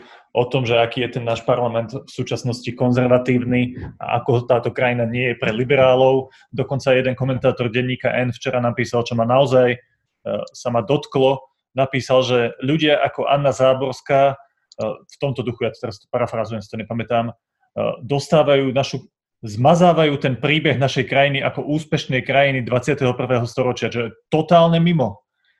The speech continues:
Proste to je normálna praktická situácia. Príde ombudsmanka,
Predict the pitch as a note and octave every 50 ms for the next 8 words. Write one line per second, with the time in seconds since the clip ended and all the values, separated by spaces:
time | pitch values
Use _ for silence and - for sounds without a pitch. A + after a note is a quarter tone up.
0 | _ _ _ _ _ _ _ _ _ - A2+ G2+ - - B2+ - B2+ B2 A#2 B2+
1 | D3 E3+ F3 F#3 F3 E3+ E3 D3 - D#3 D3 C3+ - - A#2+ - - C3 - -
2 | C3+ - C3 B2 A2+ - - A2 A2 G#2+ - D3+ E3+ E3 F3 E3 D3+ D#3 C#3+ C#3
3 | C#3 - - B2 A#2 A#2 - - A2 G#2+ G#2 G2+